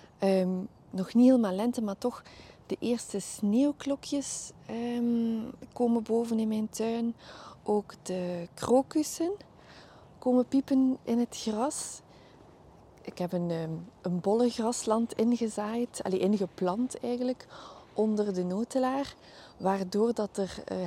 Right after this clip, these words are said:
her en der in het gras, eh, krokusjes komen piepen. Eh, geel, paars, wit, alles door elkaar. De kinderen hebben daarbij geholpen. Ehm, en dat is zo fijn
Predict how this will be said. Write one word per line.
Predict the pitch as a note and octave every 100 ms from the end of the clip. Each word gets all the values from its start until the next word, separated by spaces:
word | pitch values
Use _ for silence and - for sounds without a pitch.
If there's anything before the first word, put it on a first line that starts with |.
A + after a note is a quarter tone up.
| F3
her | G3
en | A3 G3
der | F#3+
in | G#3
het | G3+
gras, | - G3 G3+ - - - - - -
eh, | E3+ E3 -
krokusjes | - A3+ C4 - B3+ -
komen | - A#3+ A#3+ A#3+
piepen. | - C4 C#4+ C#4+ - - - -
Eh, | - D#3 D3+ D#3+
geel, | D#3+ F3+ F#3 F3+ -
paars, | F#3 F3+ F3+ - - - - - -
wit, | - A3 - - -
alles | - G#3+ G3 - -
door | G3+ G3+
elkaar. | F#3 F3+ F#3 A3 B3+
De | A3
kinderen | - A3 C4 B3
hebben | A#3+ A3+
daarbij | G#3+ G#3 G3
geholpen. | F#3 F#3+ A#3+ - C4 - - - -
Ehm, | - G3+ -
en | G#3
dat | G#3
is | G3+ - -
zo | - B3+ C4+
fijn | - - G3 A#3+ C4